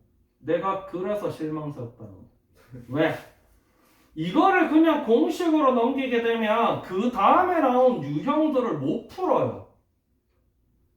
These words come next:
얘가 이 공식이 왜 나오는지를 알면은 그걸 활용해서 다음 유형도 풀 수가 있다. 자, 먼저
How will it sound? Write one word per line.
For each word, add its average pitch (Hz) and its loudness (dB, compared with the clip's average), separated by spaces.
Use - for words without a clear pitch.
얘가 359 4
이 294 2
공식이 330 0
왜 254 2
나오는지를 311 2
알면은 302 0
그걸 - 0
활용해서 330 0
다음 247 0
유형도 156 -6
풀 269 -10
수가 - -8
있다. - -16
자, 254 2
먼저 180 0